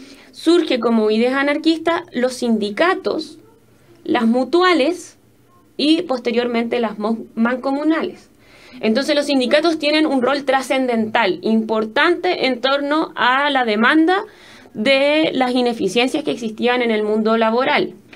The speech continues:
Muy bien ahí con el aporte de los sindicatos.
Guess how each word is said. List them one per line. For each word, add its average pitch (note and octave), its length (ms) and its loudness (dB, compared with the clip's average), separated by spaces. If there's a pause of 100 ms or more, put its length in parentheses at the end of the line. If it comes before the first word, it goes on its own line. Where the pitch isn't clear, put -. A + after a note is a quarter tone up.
(880)
Muy A3+ 240 -2
bien B3 260 0
ahí B3 240 -4
con B3 360 -2 (460)
el G#3 160 0
aporte G#3+ 420 -2
de A3 120 0
los G#3+ 320 -2
sindicatos. A#3+ 1000 -4